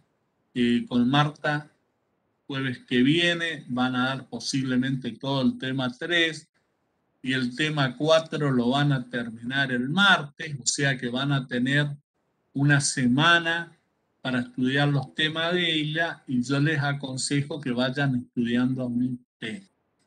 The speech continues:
Yo voy a conseguir un aula, les voy a avisar si va a ser el martes o el jueves de esa primera semana de octubre, cuando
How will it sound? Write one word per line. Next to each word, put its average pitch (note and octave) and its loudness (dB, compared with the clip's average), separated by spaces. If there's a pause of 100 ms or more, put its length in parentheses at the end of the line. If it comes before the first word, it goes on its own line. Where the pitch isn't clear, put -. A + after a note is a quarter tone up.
(1120)
Yo D#3+ 0
voy G3 4
a F3 2
conseguir D3 0
un C#3+ 2
aula, E3 2 (140)
les A#2+ -4
voy C3+ -2
a C#3+ 2
avisar C#3+ -2
si B2+ -8
va A#2+ -2
a - -8
ser C3 -8
el A#2 -4
martes D3+ -4 (100)
o A2+ -10
el A2 -16 (120)
jueves D3 2 (360)
de B2+ 0
esa C#3+ -2
primera B2 0
semana B2 -2
de A#2+ -4
octubre, D#3+ -4 (380)
cuando D#3+ 0